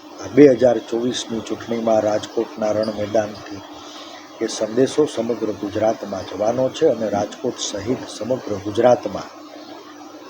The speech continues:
ભારતીય જનતા પાર્ટીનો અહંકાર ઓગાળવા, જનસામાન્યના સ્વાભિમાનનું રક્ષણ કરવા, સત્તા પરિવર્તન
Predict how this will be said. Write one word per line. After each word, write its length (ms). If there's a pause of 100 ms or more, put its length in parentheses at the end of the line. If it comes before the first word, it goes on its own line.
(500)
ભારતીય 360
જનતા 440
પાર્ટીનો 640
અહંકાર 720
ઓગાળવા, 560 (480)
જનસામાન્યના 920
સ્વાભિમાનનું 840
રક્ષણ 360
કરવા, 460 (420)
સત્તા 480
પરિવર્તન 720